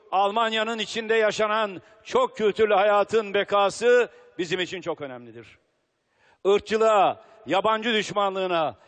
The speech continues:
İslamofobiye karşı Almanya'da çok kültürlülüğün, eşit vatandaşlık haklarının, Türkiye ve Almanya arasında çifte vatandaşlığa dayanan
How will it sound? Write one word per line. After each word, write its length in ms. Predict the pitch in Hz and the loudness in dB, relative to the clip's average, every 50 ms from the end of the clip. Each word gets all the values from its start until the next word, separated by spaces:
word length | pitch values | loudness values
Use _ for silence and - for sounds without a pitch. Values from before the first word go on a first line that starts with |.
| _ _ _ _ | _ _ _ _
İslamofobiye 760 | 185 185 - - 233 233 220 220 175 202 247 226 214 214 202 | -12 -12 -4 -2 -2 0 0 0 2 0 0 2 2 0 0
karşı 640 | - - 196 190 185 165 - - 180 170 151 127 113 _ _ _ _ _ _ | 0 2 2 2 2 0 -2 -4 -2 -2 -2 -4 -6 _ _ _ _ _ _
Almanya'da 880 | 170 185 196 196 202 226 233 226 220 214 208 196 196 190 175 156 123 _ _ _ _ _ | -2 -2 -2 0 0 -2 -2 -2 0 -2 0 0 2 2 2 0 -2 _ _ _ _ _
çok 320 | - - 214 247 220 - | -4 -2 0 0 0 -2
kültürlülüğün, 920 | - 214 214 185 - 208 208 196 202 185 190 190 185 180 165 156 135 107 _ _ _ _ _ _ _ _ | -2 -2 -2 -2 0 0 0 2 2 0 2 0 0 -2 -4 -6 -10 -18 _ _ _ _ _ _ _ _
eşit 340 | 190 185 - - 254 - | -6 -4 -4 -6 -6 -2
vatandaşlık 680 | 208 220 208 - 214 220 208 208 208 190 - 247 220 - | -2 -2 0 0 -2 -2 0 -2 -2 -2 -4 -8 -2 0
haklarının, 720 | 214 202 185 - 196 190 190 190 185 185 170 160 147 123 110 _ _ _ _ _ _ | 0 -2 0 0 0 0 0 0 0 -2 -2 -2 -6 -12 -14 _ _ _ _ _ _
Türkiye 500 | - 185 240 240 214 - 208 233 226 220 | -2 0 0 0 -2 -2 -2 -2 0 2
ve 60 | 220 | 2
Almanya 480 | 214 208 208 208 214 226 226 220 220 220 | 2 2 0 0 -2 -4 -4 -2 0 2
arasında 360 | 208 208 190 - - - 196 | 2 2 0 -2 -4 -6 -6
çifte 340 | - - 208 165 - 247 226 | -4 -6 -12 -4 -2 0 2
vatandaşlığa 720 | 220 202 - 202 214 202 208 208 185 - 180 214 220 208 | 2 2 0 -2 -2 0 -2 -2 -2 0 0 0 2 2
dayanan 580 | 214 214 202 202 208 208 208 202 190 175 147 | 2 2 2 2 2 0 0 0 -2 -4 -12